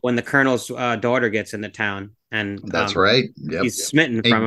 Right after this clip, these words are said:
Speaker 1: him.
Speaker 2: he
Speaker 1: He,
Speaker 2: grabs
Speaker 1: he
Speaker 2: the
Speaker 1: looks at the
Speaker 2: cane.
Speaker 1: cane, yeah, and his eye
Speaker 2: Yeah.
Speaker 1: just gets all bloodshot and, and wider, and his eyebrow goes up. He, he's basically got the people's eyebrow, like The Rock, and then, like, he just, he, you know, he smells what The Rock's cooking, and then he fucking lays the smackers down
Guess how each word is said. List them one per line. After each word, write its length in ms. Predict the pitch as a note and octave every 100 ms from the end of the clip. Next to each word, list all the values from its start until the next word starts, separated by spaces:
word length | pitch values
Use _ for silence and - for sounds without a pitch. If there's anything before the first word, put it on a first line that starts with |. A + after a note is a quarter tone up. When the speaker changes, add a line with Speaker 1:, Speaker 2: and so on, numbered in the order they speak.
| A2
Speaker 1:
him. 60 | -
Speaker 2:
he 100 | D3+
Speaker 1:
He, 60 |
Speaker 2:
grabs 300 | C#3 C#3+ A#2+
Speaker 1:
he 60 | -
Speaker 2:
the 60 |
Speaker 1:
looks 160 | G#3 C#3+
at 100 | C3
the 60 | G#2+
Speaker 2:
cane. 40 |
Speaker 1:
cane, 360 | - G#3 F3+ B2+
yeah, 240 | D3+ C3
and 100 | B2+
his 140 | C#3 A#2+
eye 240 | C3+ D3
Speaker 2:
Yeah. 80 | C3+
Speaker 1:
just 140 | C3
gets 140 | C#3+ D3
all 140 | C3+
bloodshot 580 | A2+ B2 A#2+ C#3 C3 A#2
and, 140 | A#2 -
and 180 | G#2+ G#2+
wider, 500 | G#2 G#2 A2 B2+ B2+ _ _ A2+
and 60 |
his 120 | A#2
eyebrow 320 | G#2+ A2+ A#2+ A#2
goes 260 | A#2+ A#2
up. 120 | B2 B2+
He, 80 |
he's 240 | D#3 E3+ F3+
basically 300 | A3 - F3+
got 140 | E3+
the 40 | D3+
people's 300 | E3 B2+ A#2
eyebrow, 380 | A#2 G#2+ G2 - _ _ _ _
like 140 | G#2+
The 100 | G2+ G2+
Rock, 360 | G#2+ F#2+ - -
and 120 | A2+
then, 160 | A2 G#2+
like, 220 | G#2 G2+
he 120 | -
just, 400 | G#2 A2+ - - _ _
he, 120 | - -
you 120 | B2
know, 120 | G2
he 100 | G2
smells 360 | A2 C3+ A#2+ A2
what 120 | A2+
The 80 | A2+
Rock's 280 | G#2+ G#2 -
cooking, 360 | A2 G#2 G#2 G2 _
and 120 | A2
then 120 | G#2 G2+
he 60 |
fucking 380 | F#2+ G#2+ G2 G2+
lays 240 | G2 G2 G2+
the 60 |
smackers 520 | F2+ - G2 G2+ F#2
down 260 | - G2 G2+